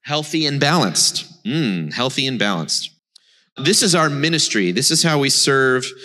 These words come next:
with love, our families, our congregations, and the wider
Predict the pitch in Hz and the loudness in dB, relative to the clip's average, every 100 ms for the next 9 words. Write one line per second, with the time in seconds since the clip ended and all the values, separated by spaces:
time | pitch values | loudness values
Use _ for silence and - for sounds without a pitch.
0 | - - 113 120 107 120 131 90 80 - | -20 -6 -2 -2 -2 -2 0 -2 -6 -12
1 | 76 98 - 135 135 139 135 135 131 - | -8 -8 -6 -4 -4 -2 -2 -2 -2 -2
2 | - 101 - 107 95 92 117 123 123 117 | -2 -4 -2 -4 -2 -2 -2 -2 -4 -4
3 | 117 - 104 98 92 95 113 113 110 110 | -8 -6 -6 -6 -4 -2 -2 0 0 -2